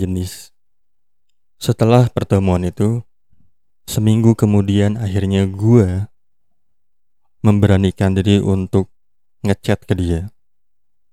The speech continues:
Dengan chat pertama adalah, "Assalamualaikum." Dan setelah chat pertama itu, akhirnya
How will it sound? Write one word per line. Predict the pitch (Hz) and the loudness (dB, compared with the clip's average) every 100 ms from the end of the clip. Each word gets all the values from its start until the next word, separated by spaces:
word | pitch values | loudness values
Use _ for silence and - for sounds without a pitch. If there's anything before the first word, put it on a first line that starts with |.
| _ - | _ -4
Dengan | 95 92 92 - | 0 0 0 0
chat | 113 - | -2 -2
pertama | 113 - 104 104 107 107 | -4 0 0 0 -2 -4
adalah, | 92 85 87 92 - _ _ _ _ - | -4 -4 -4 -8 -12 _ _ _ _ -4
"Assalamualaikum." | 98 101 95 95 92 90 - 90 87 101 - _ _ _ _ _ _ _ - | -2 0 0 0 0 -2 -2 -6 -6 -10 -18 _ _ _ _ _ _ _ 0
Dan | 95 92 | 0 0
setelah | 107 - 92 101 107 - _ _ _ _ - | -4 0 2 2 0 -8 _ _ _ _ -4
chat | 117 101 | -2 0
pertama | - 95 92 92 | 0 0 0 0
itu, | 127 - 90 104 - _ _ _ _ 135 - | -2 -2 -8 -10 -16 _ _ _ _ -20 -6
akhirnya | 101 92 95 95 110 139 139 | -4 0 0 0 -2 -2 -6